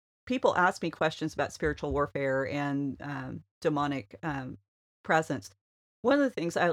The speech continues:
I like to remind folks is just like the physical world, uh, abhors a vacuum, so the, uh,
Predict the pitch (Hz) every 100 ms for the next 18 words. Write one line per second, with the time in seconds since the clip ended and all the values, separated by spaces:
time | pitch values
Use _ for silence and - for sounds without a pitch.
0 | - - 170 156 170 175 - 175 160 147
1 | 143 143 147 - 143 135 135 - 151 143
2 | - _ _ _ _ _ _ _ _ _
3 | _ _ _ 180 - 214 - - 170 160
4 | 151 - - 160 185 175 190 180 160 160
5 | 160 156 165 - - - 160 - 170 175
6 | 151 139 123 165 175 185 214 _ _ _
7 | _ - - 190 175 170 165